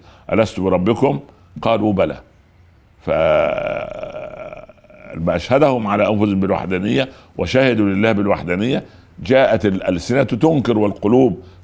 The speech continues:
تنكر والعقول تنكر، هذه حجة عليه. لكن توقيت ولادة المخلوقات على أي أساس؟ هذا، آه، هذه، آه، هذا أمر الله،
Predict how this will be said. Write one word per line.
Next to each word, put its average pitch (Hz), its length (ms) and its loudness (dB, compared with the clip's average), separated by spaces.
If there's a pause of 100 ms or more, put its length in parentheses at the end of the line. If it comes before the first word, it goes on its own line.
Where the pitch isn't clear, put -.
تنكر 123 360 2
والعقول 95 500 0
تنكر، 147 400 0 (320)
هذه 95 380 2
حجة 90 460 -2
عليه. 82 280 -4 (320)
لكن 104 600 2 (1080)
توقيت 151 500 2
ولادة 139 300 2
المخلوقات 107 520 -2
على 95 140 0
أي 95 100 -2
أساس؟ 101 300 -4 (260)
هذا، 95 280 0
آه، 76 1700 -6
هذه، 80 360 -4 (360)
آه، 69 200 -8
هذا 87 300 0
أمر 127 180 0
الله، 101 340 -2